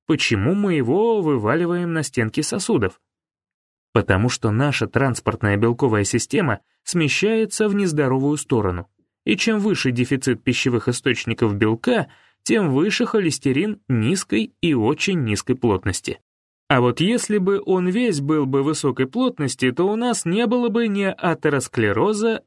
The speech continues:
ни гомосексуализма. Почему у детей нет атеросклероза?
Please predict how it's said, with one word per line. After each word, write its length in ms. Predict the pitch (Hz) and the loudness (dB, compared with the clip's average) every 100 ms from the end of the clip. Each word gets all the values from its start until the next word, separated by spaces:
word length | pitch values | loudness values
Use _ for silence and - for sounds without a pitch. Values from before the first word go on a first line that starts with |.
| _ | _
ни 360 | 170 233 254 - - | -2 0 -2 -4 -6
гомосексуализма. 1160 | 135 147 226 202 110 - 101 95 104 101 101 - _ _ _ _ _ _ _ _ - | 0 2 2 0 -4 0 0 2 2 0 -2 -6 _ _ _ _ _ _ _ _ 0
Почему 720 | 127 - 110 113 208 - - | 0 2 0 2 0 -2 -2
у 140 | 185 | 0
детей 520 | 139 131 123 208 240 202 | 2 -2 0 -2 0 0
нет 380 | 151 196 196 _ - | 0 -2 -6 _ -2
атеросклероза? 1000 | 170 170 165 - - 175 160 107 92 | 0 0 0 -2 0 0 2 0 -2